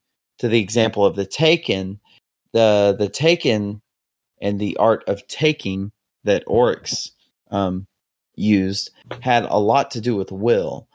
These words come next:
and an inanimate machine has no will.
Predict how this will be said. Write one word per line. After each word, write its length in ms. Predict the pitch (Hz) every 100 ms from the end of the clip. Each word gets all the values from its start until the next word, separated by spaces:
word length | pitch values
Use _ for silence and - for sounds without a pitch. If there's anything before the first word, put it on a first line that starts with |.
| _ _ _
and 520 | 110 113 110 107 101 -
an 140 | 104
inanimate 640 | 90 139 147 135 120 -
machine 600 | - 98 - 143 120 104 98
has 340 | 101 110 101
no 120 | 101
will. 360 | 92 107 71